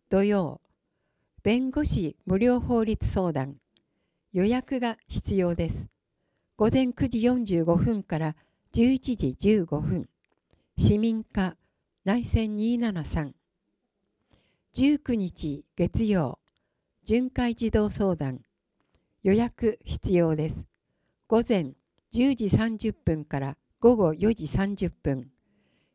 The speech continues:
児童家庭科、内線三二五。二十日火曜、三十一日土曜、一日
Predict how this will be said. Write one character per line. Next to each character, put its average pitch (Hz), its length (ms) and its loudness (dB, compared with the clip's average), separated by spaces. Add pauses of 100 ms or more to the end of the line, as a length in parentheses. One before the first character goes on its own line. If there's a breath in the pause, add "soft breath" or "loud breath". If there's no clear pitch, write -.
(120)
児 190 200 2
童 226 240 4
家 208 180 -2
庭 185 280 -2
科、 - 260 -6 (680)
内 214 200 -2
線 196 300 -6
三 233 300 0
二 220 220 -4
五。 139 240 -2 (1200)
二 - 160 -6
十 - 140 -8
日 240 380 -4
火 - 160 -2
曜、 175 340 0 (600)
三 247 340 0
十 185 140 -4
一 165 260 -8
日 220 460 -8 (160)
土 175 100 4
曜、 190 400 2 (840)
一 180 320 -6
日 233 560 -4